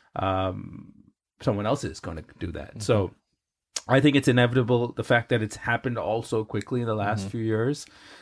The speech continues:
Speaker 1: is what, um, delights and shocks me at the same time.
Speaker 2: Mm-hmm.
Speaker 1: Um, and I think you're seeing the same. I mean, you, no one could have predicted any of
Speaker 2: No
Speaker 1: this.
Speaker 2: one, you know, it's,
Speaker 1: Um,
Speaker 2: it's incredibly exciting of seeing it from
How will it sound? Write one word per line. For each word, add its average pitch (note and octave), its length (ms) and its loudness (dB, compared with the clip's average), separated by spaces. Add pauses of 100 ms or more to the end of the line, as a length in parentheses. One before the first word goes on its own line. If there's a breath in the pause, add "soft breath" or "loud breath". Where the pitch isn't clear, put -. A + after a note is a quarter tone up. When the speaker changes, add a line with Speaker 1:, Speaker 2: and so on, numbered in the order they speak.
(140)
Speaker 1:
is A2 180 2
what, G#2+ 400 2
um, G2 680 -2
delights A2 420 2
and G2 120 -4
shocks - 320 0
me G#2+ 100 0
at G2 80 -2
the G#2 60 0
same G2 260 0
time. A#2+ 360 2
Speaker 2:
Mm-hmm. - 500 -12
Speaker 1:
Um, G2 340 -2
and B2 100 0
I A#2+ 60 6
think B2+ 180 2
you're B2 100 6
seeing B2+ 240 2
the B2+ 60 4
same. C3 300 2
I G#2+ 60 2
mean, G#2 160 0
you, A2+ 140 -2
no B2+ 260 0
one D#3 160 4
could G#2+ 140 0
have - 100 -2
predicted F2+ 460 -6
any F2 200 -6
of E2+ 100 -8
Speaker 2:
No G#2+ 160 -2
Speaker 1:
this. G2+ 60 0
Speaker 2:
one, F#2+ 300 -4
you F2+ 80 -6
know, G2 160 -4
it's, - 260 -4
Speaker 1:
Um, F2+ 380 0 (340 loud breath)
Speaker 2:
it's D3 140 2
incredibly C#3 420 4
exciting G2+ 420 0
of G2 100 -4
seeing A2+ 360 4
it G2+ 160 -4
from G2 460 -4